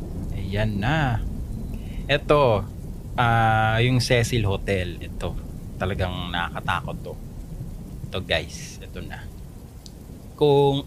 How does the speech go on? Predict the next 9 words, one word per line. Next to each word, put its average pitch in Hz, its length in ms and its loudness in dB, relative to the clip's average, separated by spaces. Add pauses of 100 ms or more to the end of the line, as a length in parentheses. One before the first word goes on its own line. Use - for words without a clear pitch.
alam 135 240 6
nyo 131 240 4
yung 127 80 0
kwento 120 400 4
na 120 80 6
to, 117 400 6 (420)
it-, 117 200 -2
ito 117 400 4
ay 110 440 4